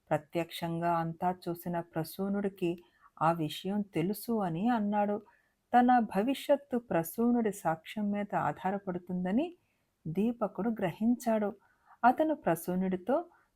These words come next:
తాను నిర్దోషి అని సాక్ష్యం చెప్పే పక్షంలో అతనికి స్వతంత్రంగా వర్తకం చేసుకోవటానికి చాలినంత మూలధనం ఇస్తాను అని ఆశ పెట్టాడు.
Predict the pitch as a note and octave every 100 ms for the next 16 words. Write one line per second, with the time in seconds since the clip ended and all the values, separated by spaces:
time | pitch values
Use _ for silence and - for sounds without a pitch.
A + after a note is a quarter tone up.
0 | _ B3 C4+ C4+ G#3 F3+ - B3+ C#4 -
1 | C#4+ B3+ - A#3 A#3+ - E3+ E3+ - B3
2 | A#3+ A#3 A3+ A3+ A3 F3 E3+ - A#3 A#3+
3 | A3+ F3+ F#3+ - - _ - G3+ A#3+ B3+
4 | B3 G#3+ - E3 - A#3 B3 A#3 A3 A3
5 | A3 F#3+ D#3+ - G#3 A#3+ A3 - F3+ E3+
6 | G3 - F#3+ G3 F#3+ F#3+ F3+ F3 E3+ E3+
7 | - _ _ _ _ - F3 F3+ F#3+ F#3
8 | F3+ - E3+ E3 E3+ A3+ B3 - G#3 G#3+
9 | G3 E3+ - G3+ G3 F#3 F3 G3 C#4+ A#3+
10 | A#3 - B3+ B3 - B3 A#3+ A3